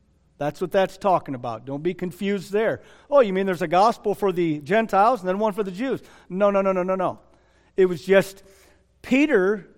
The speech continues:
God had ordained Peter with this power, this supernatural power, these spiritual gifts, to be able to reach the Jews. And God ordained Paul with the same power,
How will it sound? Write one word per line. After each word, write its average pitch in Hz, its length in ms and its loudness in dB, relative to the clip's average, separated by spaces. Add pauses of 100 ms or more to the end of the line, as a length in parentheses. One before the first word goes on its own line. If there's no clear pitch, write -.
(140)
God 185 360 4
had 208 140 2
ordained 208 500 -2
Peter 233 320 -4
with 208 200 -4
this 190 200 -4
power, 214 680 0 (520)
this 170 120 -6
supernatural 214 760 0
power, 220 420 2
these 180 160 -6
spiritual 214 460 -4
gifts, 233 380 -2 (180)
to - 80 -10
be 175 80 4
able 190 180 2
to 160 60 -4
reach 202 640 -4
the 170 240 -4
Jews. 202 800 -6 (340)
And 180 200 0
God 208 320 6
ordained 196 520 0
Paul 220 520 2
with 170 120 -8
the 190 100 -2
same 277 480 0
power, 180 640 0